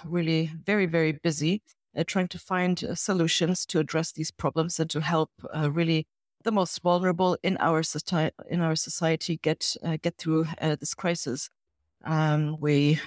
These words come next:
uh, put, uh, a lot of things in place to support them financially, for example, with the, with the, uh, energy, uh, tax, uh, tax credit. On the other hand, we have automatic indexation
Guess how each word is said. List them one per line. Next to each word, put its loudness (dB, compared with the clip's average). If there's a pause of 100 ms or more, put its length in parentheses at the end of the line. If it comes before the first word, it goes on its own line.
(400)
uh, -8
put, -2
uh, 0
a 2
lot 2
of -4
things 0
in -6
place 0
to -8
support -2
them -12
financially, 0
for -4
example, -4
with -4
the, 0 (540)
with 0
the, 0
uh, -2
energy, 2 (160)
uh, 0
tax, -2
uh, 4
tax -4
credit. -4 (160)
On 2
the 4
other 2
hand, 2
we 2
have 0
automatic -2
indexation 0